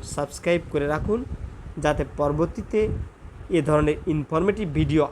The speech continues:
আপলোড দেওয়ার সাথে সাথে এর নোটিফিকেশন পেয়ে যান। প্রিয়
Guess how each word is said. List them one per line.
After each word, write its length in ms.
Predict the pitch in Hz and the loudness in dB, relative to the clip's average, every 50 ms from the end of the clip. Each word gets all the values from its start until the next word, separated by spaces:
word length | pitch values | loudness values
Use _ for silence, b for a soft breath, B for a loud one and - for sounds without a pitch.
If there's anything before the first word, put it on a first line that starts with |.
| - 143 | -2 -6
আপলোড 260 | 139 147 160 185 185 175 | -4 -2 -2 -2 0 0
দেওয়ার 180 | 196 170 - - | 0 0 0 -2
সাথে 140 | 156 151 151 - | -4 -4 -4 -6
সাথে 140 | 147 143 147 143 | -4 -2 0 0
এর 80 | 139 131 135 127 | 0 0 0 -2
নোটিফিকেশন 560 | 131 123 131 127 156 - - 190 - - 214 208 - | -2 -4 -4 -6 -8 -10 -10 -10 -8 -8 -8 -8 -4
পেয়ে 180 | - 139 120 110 - | -4 -4 -4 -4 -6
যান। 140 | - - - - - - - - - - - - - - - - - - - - - - - - | -10 -12 -14 -14 -12 -12 -12 -12 -12 -12 -14 -14 -14 -14 -14 -14 -14 -16 -18 -10 -8 -6 -6 -4
প্রিয় 220 | - 143 151 156 | -2 2 4 4